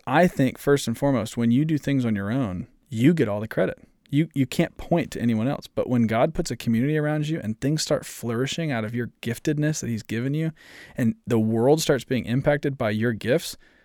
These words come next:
well, when you're in the right community, you can't take credit for any of it 'cause you're like, "Well, it's all this team, you know, it's all, well, it's all of us." Isn't that where God gets more of the glory? Uh, and then the last layer, which is really the layer that touches the world, is contagiousness.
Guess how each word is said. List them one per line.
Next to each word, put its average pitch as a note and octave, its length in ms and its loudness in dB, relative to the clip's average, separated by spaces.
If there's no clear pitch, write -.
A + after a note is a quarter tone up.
well, C3 160 6
when C3 140 8
you're G3 180 6
in E3 60 6
the A2 80 4
right A#2 320 2
community, G3+ 360 0
you E3 220 0
can't - 280 0
take C3 180 2
credit B2 260 2
for C3 120 -2
any G#3+ 100 4
of A#2+ 100 4
it - 100 -12
'cause A2+ 140 -4
you're A2+ 100 -2
like, G2+ 100 -4
"Well, C#3 180 4
it's B2 120 2
all A#2+ 120 2
this A#2+ 180 -2
team, F2 360 -6
you E2+ 80 -8
know, G2 60 -8
it's - 140 -8
all, A2 200 0
well, D3 220 6
it's C#3 120 4
all A#2+ 180 4
of E2+ 80 -6
us." - 300 -10
Isn't F#3+ 280 4
that F#3+ 200 2
where C#3 200 2
God A#2 300 -2
gets B2 160 2
more A#2+ 200 2
of A2+ 60 0
the - 80 -6
glory? G2+ 380 -4
Uh, C3 260 6
and C#3+ 140 8
then D#3 140 10
the C#3 100 8
last B2 460 4
layer, G#2 320 -2
which A#2+ 180 -4
is C3 140 0
really D#3+ 160 8
the C#3+ 80 8
layer A#2+ 260 4
that - 140 -4
touches A2+ 280 -2
the A2 100 -4
world, F2 420 -8
is C3 120 0
contagiousness. - 920 -4